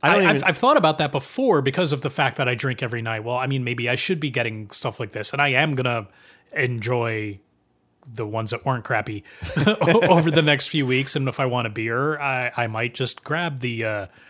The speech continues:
Speaker 2: the Guinness Zero or something and, and have that instead.
Speaker 1: I don't even think it was the,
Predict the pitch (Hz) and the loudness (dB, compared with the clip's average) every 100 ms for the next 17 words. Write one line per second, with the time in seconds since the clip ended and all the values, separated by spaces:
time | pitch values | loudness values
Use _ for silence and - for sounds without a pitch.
0 | _ 131 107 117 107 - 110 117 113 107 | _ -6 -4 -4 -2 -4 -2 -2 -2 -2
1 | 101 101 101 - 113 101 107 104 107 107 | -4 -4 -4 -4 -4 -6 -10 -8 -10 -10
2 | - _ _ _ 117 101 104 98 107 131 | -14 _ _ _ -12 -10 -8 -6 -4 0
3 | 160 240 165 - 247 190 95 156 226 160 | 0 0 -4 -2 -4 -4 2 4 4 2
4 | 127 147 135 123 113 123 113 | 2 -2 -2 -2 0 0 -2